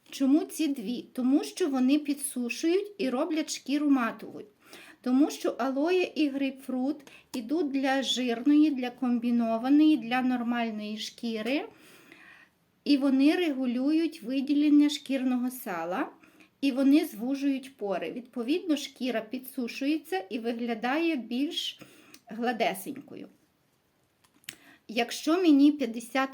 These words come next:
плюс і потрібно живити шкіру більше, ці піночки її підсушать, а на ніч я використовую антивікову, яка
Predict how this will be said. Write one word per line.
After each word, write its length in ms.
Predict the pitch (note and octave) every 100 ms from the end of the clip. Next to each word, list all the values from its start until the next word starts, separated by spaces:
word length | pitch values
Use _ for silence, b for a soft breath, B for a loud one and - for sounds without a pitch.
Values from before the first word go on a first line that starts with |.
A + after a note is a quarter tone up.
| -
плюс 520 | A3+ A#3 B3+ E4+ - -
і 100 | B3+
потрібно 680 | - A#3+ - D4+ A#3+ B3 A#3
живити 500 | A#3 B3 B3 B3 G#3+
шкіру 520 | - - G#3 F#3 A3+
більше, 720 | A#3+ A3+ G#3 G3 - C4 F4 - B B B B _ _ _ _ _ _ _ _ _
ці 240 | - D4
піночки 600 | D4 E4 C#4 A#3+ - A3
її 260 | A3+ A3+ C#4+
підсушать, 960 | D#4 D#4+ - C4+ A#3+ - C#4+ F4+ - - -
а 140 | - B3+
на 260 | B3 A#3+
ніч 340 | D4 G4 - B3
я 80 | A3+
використовую 960 | G#3+ A3 A3 A3+ - C4+ F4 C#4 A3+ -
антивікову, 840 | A#3+ C4 C4 A#3+ B3+ - A3 D#4
яка 460 | E4 G#3+ - C4+